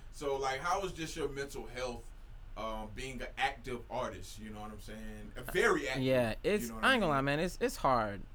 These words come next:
Speaker 1: Mm-hmm.
Speaker 2: Um, it's hard. I,
Speaker 1: Mm-hmm.
Speaker 2: I, I'm still to this day fighting, um, you know, not having to drink every single day
Speaker 1: Mm.
Speaker 2: to,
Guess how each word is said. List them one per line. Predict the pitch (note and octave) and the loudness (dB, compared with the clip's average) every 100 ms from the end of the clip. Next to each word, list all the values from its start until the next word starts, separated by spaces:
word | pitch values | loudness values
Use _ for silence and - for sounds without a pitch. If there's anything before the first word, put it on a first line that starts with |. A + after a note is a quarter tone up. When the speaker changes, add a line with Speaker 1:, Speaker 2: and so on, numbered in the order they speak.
| - | -6
Speaker 1:
Mm-hmm. | B2+ B2+ | 0 2
Speaker 2:
Um, | B2 A#2+ B2+ - - - - - - - - - - - | 2 0 -2 -6 -12 -12 -12 -14 -14 -14 -12 -12 -12 -6
it's | D3 - | -4 2
hard. | A2+ F#2+ F2 - | 2 2 -6 -4
I, | G#2+ A2+ | 0 0
Speaker 1:
Mm-hmm. | - A#2+ B2+ B2+ B2 - | 2 2 2 0 -2 -4
Speaker 2:
I, | A#2 B2 | -2 0
I'm | A#2+ | 0
still | - - C3+ | -4 -2 -2
to | C3 | 0
this | B2+ A2 | -2 -2
day | - A2 G#2 - | -2 -2 -2 -2
fighting, | A2 A2 A2 G#2 G#2 C#3+ - - - - - - - | 0 0 -2 -2 -4 -10 -14 -14 -14 -16 -16 -16 -8
um, | A2 G#2 F#2+ A#2 - - - - | -6 -4 -6 -8 -10 -12 -14 -10
you | - | -6
know, | G#2+ G#2 | -4 -2
not | A2 A2 | -2 0
having | A2+ G#2+ | 0 -2
to | G#2 | -2
drink | G#2 A2 G#2 - | -4 -4 -4 -4
every | G2 G2 | -6 -6
single | - F#2 F2 | -6 -8 -8
day | - - - - - | -8 -10 -10 -10 -10
Speaker 1:
Mm. | - | -4
Speaker 2:
to, | A2+ G2+ | 0 0